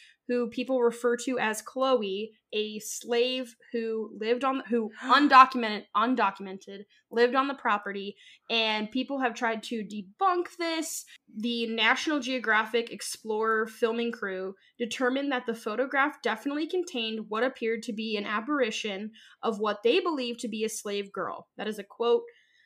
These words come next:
Speaker 1: um, from the main website. And then, uh, the, the National Geographic Explorer crew, they said it should, that image should be, like, blasted everywhere, that you should make it into a postcard. And they call-, they did, and they called it the Chloe postcard.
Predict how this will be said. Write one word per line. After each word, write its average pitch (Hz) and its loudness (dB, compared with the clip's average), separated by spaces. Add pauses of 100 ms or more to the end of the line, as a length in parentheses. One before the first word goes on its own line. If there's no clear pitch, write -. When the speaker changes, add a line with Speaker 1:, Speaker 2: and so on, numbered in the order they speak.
(160)
Speaker 1:
um, 208 0
from 202 -4
the 202 -4
main 220 -2
website. 208 -4 (720)
And 247 6
then, 233 2 (120)
uh, 247 -2
the, 233 2 (120)
the 233 -4
National 240 -2
Geographic 233 2
Explorer 220 -4
crew, 285 0 (360)
they 233 2
said 262 4
it 240 0
should, - -2
that 233 4
image 240 2
should 233 2
be, 220 0
like, 202 -2
blasted 220 2
everywhere, 311 6
that 233 4
you 240 0
should 226 -2
make 220 -2
it 233 0
into 220 0
a 202 -6
postcard. 262 4 (280)
And 233 0
they 220 2
call-, 226 -2
they 226 0
did, 285 6
and 254 2
they 233 2
called 208 -2
it 220 -6
the 220 -4
Chloe 233 -4
postcard. - -10